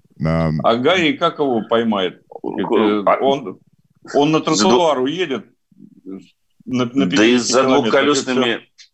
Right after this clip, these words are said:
Speaker 3: за двухколёсными транспортными средствами они на самом деле гоняться не имеют права. Те же самые даже мотобаты, когда пытаются поймать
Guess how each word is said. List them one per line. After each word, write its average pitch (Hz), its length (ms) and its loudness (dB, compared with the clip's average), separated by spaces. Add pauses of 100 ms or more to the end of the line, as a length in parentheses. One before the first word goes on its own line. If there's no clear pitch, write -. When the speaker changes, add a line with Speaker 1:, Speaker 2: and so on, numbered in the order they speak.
(160)
Speaker 3:
за 101 180 0
двухколёсными 113 560 -2
транспортными 107 460 -4
средствами 110 420 -2
они 98 80 -2
на 101 80 0
самом 98 240 0
деле 90 180 0
гоняться 95 440 -2
не 98 140 0
имеют 85 280 -2
права. 104 360 0
Те 87 120 -12
же 85 100 -10
самые 87 320 -4
даже 95 220 -2
мотобаты, 95 680 -2 (360)
когда 95 260 -2
пытаются 101 540 -2
поймать 98 480 -4